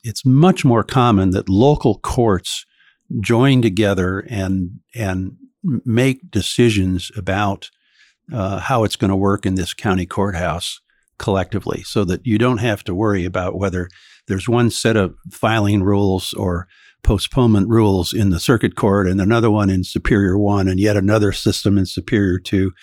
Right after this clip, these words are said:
That's bad enough if you, uh, if you live in that county, but if you live, uh, next door,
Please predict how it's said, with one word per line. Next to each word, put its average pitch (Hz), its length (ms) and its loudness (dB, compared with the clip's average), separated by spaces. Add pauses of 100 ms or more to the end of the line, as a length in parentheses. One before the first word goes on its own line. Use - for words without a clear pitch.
(540)
That's 117 220 -4
bad 113 260 2
enough 104 340 0
if 98 220 -2
you, 98 340 0
uh, 104 240 -2
if - 160 -6
you 101 80 2
live 123 280 4
in 95 120 4
that 98 220 0
county, 95 340 0
but 101 140 0
if 101 140 0
you 101 100 2
live, 120 260 2 (400)
uh, 104 140 2
next 101 320 0
door, 113 460 4